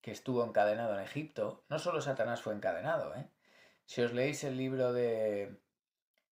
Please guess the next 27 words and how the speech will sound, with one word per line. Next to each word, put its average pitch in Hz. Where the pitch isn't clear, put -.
de 113
Tobit, 131
ahí 113
está, -
¿vale? 123
Como, 123
eh, 113
Asmodeo 120
es 131
encadenado 117
en 104
Egipto. -
O -
sea, 107
Satanás 110
es 135
encadenado 131
cuando 110
nuestro -
Señor 117
muere 110
en 107
la 127
cruz 170
en 123
el 113
infierno. 95